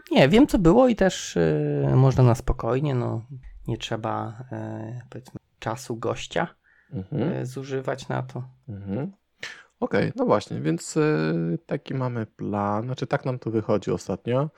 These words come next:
Speaker 2: Dopóki nagrywamy z gośćmi, to tak może będziemy robić, a jak wrócimy do naszego,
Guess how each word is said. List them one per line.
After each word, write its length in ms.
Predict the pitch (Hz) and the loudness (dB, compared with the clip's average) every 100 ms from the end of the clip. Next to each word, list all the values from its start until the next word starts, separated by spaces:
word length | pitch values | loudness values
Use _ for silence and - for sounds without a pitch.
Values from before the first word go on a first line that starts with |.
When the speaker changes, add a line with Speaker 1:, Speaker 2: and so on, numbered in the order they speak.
| - _ _ - | -20 _ _ -2
Speaker 2:
Dopóki 540 | 104 - 139 123 113 | -2 -2 -10 -4 -2
nagrywamy 520 | 107 104 104 104 104 | 0 0 0 0 0
z 100 | 95 | -6
gośćmi, 1080 | - - 101 95 - 107 107 110 131 165 160 _ | -12 -2 -2 -2 -8 -8 -4 -2 -2 -2 -6 _
to 80 | - - | -18 -6
tak 180 | 107 | -4
może 240 | 107 104 - | -4 -4 -4
będziemy 400 | 101 95 101 98 | -6 -6 -4 0
robić, 480 | 92 87 139 - - | 0 0 -2 -2 0
a 80 | |
jak 140 | 110 110 | 0 0
wrócimy 300 | 110 - 107 | -10 -6 -4
do 60 | 98 | -2
naszego, 560 | 107 - 135 160 170 | -2 0 2 2 0